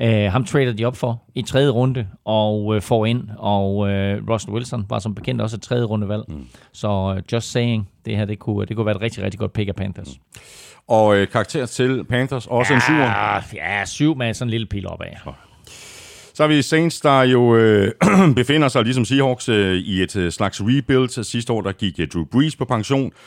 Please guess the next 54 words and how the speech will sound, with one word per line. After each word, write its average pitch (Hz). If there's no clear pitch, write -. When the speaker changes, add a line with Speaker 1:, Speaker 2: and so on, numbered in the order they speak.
Speaker 2:
og 85
i -
år, 87
der 80
har 87
den 85
mangeårige 82
head 90
coach -
Sean 87
Payton 110
så 92
valgt 87
at, 76
øh, 78
trække 95
stikket, 117
og 78
det 87
kan 92
ikke 85
undgå 82
at 71
få 87
en, 73
øh, 73
indflydelse. 98
Også 123
selvom 98
det 85
bør 76
give 90
en, 76
øh, 71
vis -
stabilitet, 107
at 95
den 95
nye 123
head 101
coach 90
blev 85
fundet 92
i 85
egne 85
rækker. 87
Dennis 95
Allen 104
er 95
rykket 82
op 85
fra 87
defensiv 85
koordinator. 73